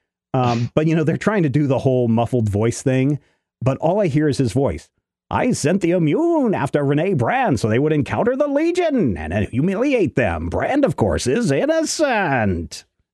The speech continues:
Speaker 1: And it's just like, I cannot stop hearing that voice every time I hear Regulus talk. It is just
Speaker 2: <laughs>
Speaker 1: to the point of annoying humor to where it diminishes Regulus in my mind. I, I'm gonna guess, though, that we never see Regulus again after this.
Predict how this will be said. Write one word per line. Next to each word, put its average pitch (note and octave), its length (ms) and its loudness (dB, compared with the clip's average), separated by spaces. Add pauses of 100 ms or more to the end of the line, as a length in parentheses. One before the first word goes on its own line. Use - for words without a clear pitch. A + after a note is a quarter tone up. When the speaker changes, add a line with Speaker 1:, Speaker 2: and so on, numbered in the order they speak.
Speaker 1:
And A2+ 120 4
it's A2 120 0
just A#2+ 180 2
like, G#2 160 0
I G#2 80 -2
cannot A#2 500 0
stop G2 280 0
hearing G#2 240 2
that F2+ 160 -2
voice F#2+ 360 0
every G#2+ 300 2
time F2 460 0 (600)
I F#2+ 540 0 (320)
hear C3 180 0
Regulus G#2 460 2
talk. - 280 -4
It - 140 2
is A#2 140 4
just - 380 -2 (160)
Speaker 2:
<laughs> - 140 -20 (680)
Speaker 1:
to B3+ 80 2
the A#3 80 2
point A3 200 0
of E3+ 80 2
annoying C#3 460 2
humor A#2+ 360 -2
to - 120 -2
where A#2+ 280 2
it - 360 -2 (320)
diminishes D3+ 500 2
Regulus G#2 440 0
in G2+ 80 0
my F#2 100 0
mind. F2 380 -6 (320)
I, D3+ 200 0
I'm E3 120 2
gonna D#3+ 140 0
guess, C3+ 220 2
though, B2+ 140 2
that A2+ 160 0
we A2+ 160 2
never A2 240 4
see A#2 160 0
Regulus A2+ 400 2
again A2+ 240 2
after A2+ 220 0
this. A2 320 -2